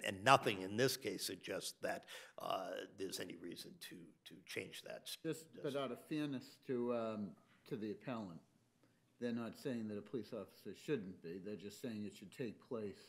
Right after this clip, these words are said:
Speaker 2: um, in the courtroom in front of the district court judge.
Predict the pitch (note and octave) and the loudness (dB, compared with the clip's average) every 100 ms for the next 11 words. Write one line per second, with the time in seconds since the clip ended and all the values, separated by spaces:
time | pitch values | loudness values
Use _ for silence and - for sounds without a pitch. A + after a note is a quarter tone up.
0 | - - - - - - - A2 G#2 F#2+ | -20 -20 -20 -20 -20 -16 -12 -10 -8 -10
1 | - - G#2+ - - C#3+ - G#2 F#2+ G2 | -12 -10 -6 -4 0 0 0 -6 -10 -10
2 | - G2+ C3 G2+ F2+ E2+ G2 - F2 - | -12 -12 -10 -10 -10 -10 -10 -10 -16 -10
3 | E2+ - | -10 -10